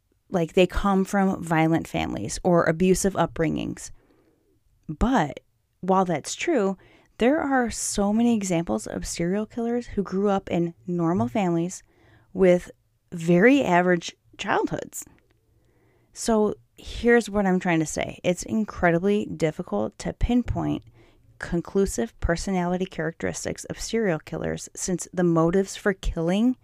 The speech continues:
can vary anywhere from wanting to be a hero by saving victims they previously poisoned to sick and sadistic pleasure, to torture, to just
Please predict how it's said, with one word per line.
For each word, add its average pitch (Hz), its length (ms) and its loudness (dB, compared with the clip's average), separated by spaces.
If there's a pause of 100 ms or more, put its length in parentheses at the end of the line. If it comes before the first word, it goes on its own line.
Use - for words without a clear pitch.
(240)
can 196 200 -2
vary 170 380 2 (100)
anywhere 185 540 8 (300)
from 196 260 0
wanting 226 460 6
to 269 60 6
be 262 180 6
a - 20 2
hero 139 560 0 (600)
by 185 120 6
saving 247 480 6
victims 170 400 2
they 165 160 0
previously 254 640 -2
poisoned 156 600 -2 (220)
to 220 140 -4
sick - 520 -4
and 214 180 -2
sadistic - 680 -4
pleasure, 143 480 -8 (240)
to 220 120 -8
torture, 151 680 -6 (280)
to 214 140 -6
just 220 460 -4